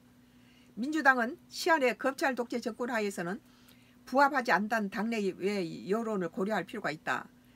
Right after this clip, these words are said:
부정부패 사건 등의 중대한 잘못에 따른 재보궐 선거 아님에도 불구하고 불필요한 비탄에, 비판에 놓이는 현실을 타개할 필요가 있다고 설명했지만, 당 일각에서는 도덕적 기준을 과거로 돌리는 퇴행이라는 비판이 나옵니다.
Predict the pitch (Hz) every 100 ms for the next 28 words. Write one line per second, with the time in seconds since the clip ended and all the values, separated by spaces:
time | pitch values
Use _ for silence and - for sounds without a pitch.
0 | - - - 240 277 311 254 247 269 240
1 | 220 214 196 240 247 240 208 214 220 226
2 | 190 202 180 - 214 208 202 208 196 175
3 | - 240 208 180 180 208 185 175 175 175
4 | 160 180 - - - - - 247 240 254
5 | 240 180 226 202 214 185 165 - 240 240
6 | 196 170 190 170 185 208 165 - 247 233
7 | 190 180 175 160 170 156 254 208 160 -
8 | 135 190 - _ - - - - - -
9 | - - 214 269 247 226 233 240 202 196
10 | 165 143 190 247 254 247 220 196 190 160
11 | 170 233 220 190 180 175 160 - 339 254
12 | 208 170 156 190 220 151 131 131 127 -
13 | -